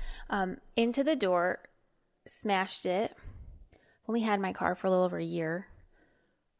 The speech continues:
Um, just completely broke the key off of the fob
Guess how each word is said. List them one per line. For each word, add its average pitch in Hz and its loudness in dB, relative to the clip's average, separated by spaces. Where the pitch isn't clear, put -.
Um, 175 -6
just - -20
completely 220 2
broke 196 2
the - -8
key 175 -2
off 151 -4
of 170 0
the 165 -10
fob 175 0